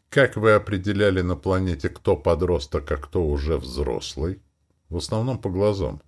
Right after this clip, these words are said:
Мне, наверное, не отличить будет. Почти никто и не может. Что у тебя с Искином? Сейчас посмотрю. Не поверишь, он взломан. Поверю.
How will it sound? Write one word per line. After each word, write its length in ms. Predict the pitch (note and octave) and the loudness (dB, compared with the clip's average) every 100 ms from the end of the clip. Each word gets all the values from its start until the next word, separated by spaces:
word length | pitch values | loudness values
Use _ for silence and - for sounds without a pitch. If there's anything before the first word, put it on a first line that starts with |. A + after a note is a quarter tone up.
| _ _ _ _ - | _ _ _ _ -6
Мне, 340 | E2+ F#2+ G2 | -2 0 0
наверное, 480 | F#2+ G2+ G#2 G2 G2+ | 2 2 2 2 0
не 80 | G2+ | 0
отличить 520 | G2 A2 A2 B2 D2 | 0 0 -2 -2 -4
будет. 380 | A#1+ A#1+ - _ _ _ _ _ _ _ _ - | -6 -8 -10 _ _ _ _ _ _ _ _ 4
Почти 400 | C#3 C#3+ - D3+ | 4 4 2 6
никто 360 | C#3+ C#3 D3+ | 6 6 4
и 80 | C#3 | 6
не 120 | B2+ | 4
может. 460 | B2 F2+ C2+ C#2 - _ _ | 2 0 -2 -6 -10 _ _
Что 220 | - C3 | 0 2
у 80 | A2 | 4
тебя 260 | A2+ G#2+ | 4 4
с 100 | F#2 | 4
Искином? 500 | G2+ - G#2+ G#2 G#2+ - _ _ _ _ | 0 0 0 -2 -4 -12 _ _ _ _
Сейчас 380 | - C#2+ F2 D2+ | -12 -8 -4 -4
посмотрю. 760 | - - B2 C3+ G#2 E2 D#2+ - _ _ _ _ _ _ | -4 -6 -4 -4 -4 -4 -4 -12 _ _ _ _ _ _
Не 240 | A#2 C#3+ | 6 8
поверишь, 640 | C#3 C#3 B2 D3+ F#3 D3+ C3 | 8 8 8 8 6 4 4
он 160 | D3 | 4
взломан. 640 | A#2+ G#2+ A#2 A2 A2+ A2+ - _ _ _ _ | 4 6 8 8 4 -2 -8 _ _ _ _
Поверю. 680 | - F2+ F#2 C3+ D3+ C#3+ C#3+ | 4 4 4 2 0 -2 -4